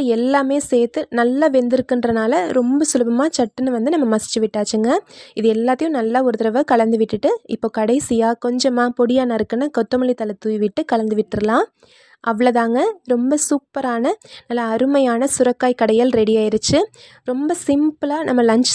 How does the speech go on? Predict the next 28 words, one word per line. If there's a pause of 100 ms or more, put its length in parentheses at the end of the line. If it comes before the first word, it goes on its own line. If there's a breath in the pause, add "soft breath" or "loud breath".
செய்யணுன்ற
போது (140)
கண்டிப்பா (120)
இந்த
மாதிரி
ட்ரை
பண்ணி
பாருங்க. (240)
ரொம்ப (100)
சுவையா
இருக்கும், (760 soft breath)
ரொம்ப
சுலபமாவும்
இருக்கும். (1700)
இதை
எல்லாத்தையும்
சேர்த்து
ஒரு
தடவை
நல்லா (120)
கலந்து
விட்டுட்டு (280)
இப்ப
நம்ம
வந்துட்டு (1400)
ஒரு
பாத்திரத்துக்கு
மாத்திக்கலாம்.